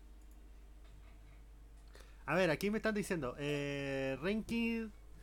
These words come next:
uno me está diciendo, El mangaka es conocido por reciclar personajes. Creó Recordar que en su, en Fairy Tail había reciclado personajes para su obra anterior. Si le gustó Fairy Tail como, como la terminó, puede que sí le guste Tres Cero. Eh, a mí no me gustó cómo terminó Fairy Tail.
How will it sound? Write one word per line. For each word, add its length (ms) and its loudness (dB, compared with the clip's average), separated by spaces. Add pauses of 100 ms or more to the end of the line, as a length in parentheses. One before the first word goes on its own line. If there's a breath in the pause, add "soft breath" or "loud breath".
(220)
uno 140 10
me 80 8
está 80 4
diciendo, 200 4
El 100 6
mangaka 380 4
es 40 2
conocido 360 4
por 120 6
reciclar 380 4
personajes. 540 0
Creó 540 4 (600 soft breath)
Recordar 420 4
que 240 6
en 60 2
su, 260 4 (200)
en 580 0
Fairy 240 4
Tail 240 2
había 340 4
reciclado 380 0
personajes 420 -2
para 120 0
su 140 -2
obra 160 2
anterior. 340 0
Si 120 -4
le 60 -2
gustó 240 -4
Fairy 240 -2
Tail 240 -2
como, 340 -4 (480)
como 220 2
la 100 6
terminó, 360 2
puede 220 4
que 120 0
sí 120 -2
le 60 2
guste 220 0
Tres 160 -2
Cero. 240 0 (320)
Eh, 520 -2
a 100 -2
mí 120 6
no 60 4
me 60 4
gustó 180 4
cómo 160 4
terminó 220 4
Fairy 180 0
Tail. 560 0